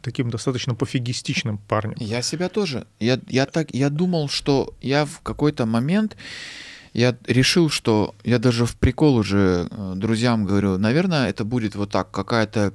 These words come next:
Speaker 2: девчонка появится, просто родит, я уже думаю, там будет ребенок, буду заниматься его воспитанием вообще.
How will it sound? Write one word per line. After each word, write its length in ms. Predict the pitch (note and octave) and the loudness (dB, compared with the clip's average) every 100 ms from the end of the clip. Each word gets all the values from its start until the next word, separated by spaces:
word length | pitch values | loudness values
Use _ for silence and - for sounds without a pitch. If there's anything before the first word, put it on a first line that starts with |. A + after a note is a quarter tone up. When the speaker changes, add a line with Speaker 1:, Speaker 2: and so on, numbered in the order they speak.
| - | -6
Speaker 2:
девчонка 520 | - G#2 - A2+ G#2 G2 | -14 -8 -2 0 0 -2
появится, 540 | G2+ A#2+ C#3+ A2+ F2+ | -2 -2 -2 -6 -10
просто 360 | G#2+ G2+ G#2 F#2 | -10 -10 -8 -6
родит, 380 | G2+ G#2+ C3+ | -6 -6 -8
я 120 | - G2+ | -4 -4
уже 240 | G2 F#2+ _ | -4 -8 _
думаю, 300 | A2 F#2+ F#2+ | -8 -6 -6
там 240 | - G2+ F#2+ | -6 -6 -6
будет 200 | G#2 G2+ | -8 -8
ребенок, 460 | G2+ G#2 B2+ A2 | -8 -2 0 0
буду 260 | F#2 F#2 F2+ | -4 -8 -6
заниматься 460 | F2 G2 G2+ F#2+ F2+ | -2 -2 -2 -4 -6
его 180 | F2 | -6
воспитанием 540 | F2+ F#2+ - G#2+ G2 G#2 | -6 -6 -8 -6 -6 -8
вообще. 160 | G#2 | -12